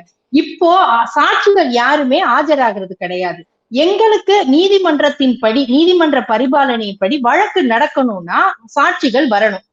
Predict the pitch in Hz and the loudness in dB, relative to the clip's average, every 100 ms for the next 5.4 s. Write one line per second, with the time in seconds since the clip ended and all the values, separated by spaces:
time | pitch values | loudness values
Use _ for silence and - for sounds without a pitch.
0 | _ - 277 403 415 403 - 277 370 370 | _ -2 2 2 2 0 0 -2 -2 -2
1 | 359 320 - 285 269 254 277 370 359 320 | 0 0 0 0 0 0 0 0 0 0
2 | 277 240 262 269 240 220 202 262 339 214 | 0 -2 -2 0 0 0 -2 -2 0 0
3 | 220 202 180 185 185 _ 262 302 480 508 | 0 0 0 -2 -8 _ -4 -2 -4 -4
4 | 415 392 392 311 370 403 302 269 302 285 | -2 0 4 4 4 2 2 2 0 0
5 | 320 440 285 254 | 0 0 -2 -2